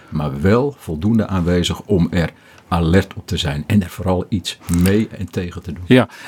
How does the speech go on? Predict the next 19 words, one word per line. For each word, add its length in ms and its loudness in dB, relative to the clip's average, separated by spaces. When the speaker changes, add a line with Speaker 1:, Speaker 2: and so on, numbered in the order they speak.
Speaker 2:
en 100 2
die 120 4
donkere 320 2
kant, 300 4
hè, 160 2
want, 260 2
ehm, 520 2
niet 160 6
iedereen 240 2
heeft 120 0
jouw 120 0
boek 180 0
gelezen. 560 0
Waar 180 4
hebben 140 4
we 60 4
het 100 2
dan 200 0
over? 440 -4